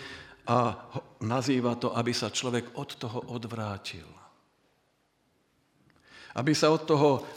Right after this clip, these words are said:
zla, v ktorom sa narodil, odvrátil. Pán Boh to hovorí takto. A keby s-, o pokáni. A keby sa bezbožný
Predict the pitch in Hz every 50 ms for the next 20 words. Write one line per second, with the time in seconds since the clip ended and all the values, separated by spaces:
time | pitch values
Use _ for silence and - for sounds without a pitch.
0 | - - 110 110 98 127 123 135 170 175 135 104 - - - - - - - -
1 | - - - 139 135 135 135 127 - - 117 120 110 - - 113 127 139 143 139
2 | 135 123 123 123 117 107 98 - - - - - - - 135 131 131 131 120 117
3 | 110 101 - 110 104 104 - - 123 135 127 139 127 - - 123 123 131 120 120
4 | 123 120 117 113 - 113 104 - - - - 71 67 - - _ _ _ _ _
5 | _ _ _ _ _ _ _ _ _ _ _ _ - _ _ _ _ - - 107
6 | - 143 143 147 139 - - - - - - - 131 127 - 139 123 - - 92
7 | 90 87 80 80 78 - - _ _ _ _ _ - - - - - 151 151 156
8 | 151 - 143 127 123 147 151 147 139 151 143 127 135 135